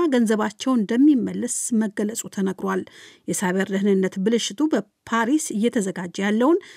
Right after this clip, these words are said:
የኦሎምፒክ ስራዎችን ማስተጓጎሉም ተገልጿል። ዓለም አቀፍ የሳይበር ቴክኖሎጂ መቆራረጥና መስተጓጎል ተጠያቂ የሆነው ክራውድ ስትራይክ የተባለው ኩባንያ ዋና ስራ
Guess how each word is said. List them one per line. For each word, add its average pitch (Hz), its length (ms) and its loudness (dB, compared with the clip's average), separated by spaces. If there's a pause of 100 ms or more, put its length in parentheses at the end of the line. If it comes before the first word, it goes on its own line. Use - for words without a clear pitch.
(240)
የኦሎምፒክ 247 800 2
ስራዎችን 262 640 2
ማስተጓጎሉም 208 840 -2
ተገልጿል። 196 580 -2 (1040)
ዓለም 214 240 0
አቀፍ 190 380 -4 (180)
የሳይበር 185 600 0
ቴክኖሎጂ 185 560 -2 (120)
መቆራረጥና 196 840 0
መስተጓጎል 214 680 0
ተጠያቂ 190 520 -4
የሆነው 226 440 2 (440)
ክራውድ 208 340 -2
ስትራይክ 220 360 -2
የተባለው 202 440 0
ኩባንያ 202 640 0
ዋና 220 460 2
ስራ - 220 -4